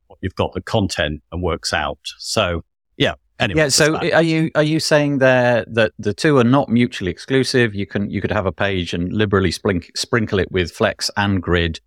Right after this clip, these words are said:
Speaker 2: It's not like you need to pick one over the other, but there are certain scenarios where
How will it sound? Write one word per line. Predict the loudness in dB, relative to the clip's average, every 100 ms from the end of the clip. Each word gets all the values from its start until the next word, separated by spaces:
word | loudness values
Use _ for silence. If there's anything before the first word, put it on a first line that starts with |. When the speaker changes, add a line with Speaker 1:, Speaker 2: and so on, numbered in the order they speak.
| _ _
Speaker 2:
It's | -4
not | 0
like | 0
you | 0
need | 0 -2
to | -2
pick | -2 0
one | 0
over | 0 0
the | 0
other, | 2 0
but | -2 0
there | 2
are | 2
certain | 0 2 4 2 0
scenarios | -2 0 2 2 2 2 0 -2
where | 0 2 2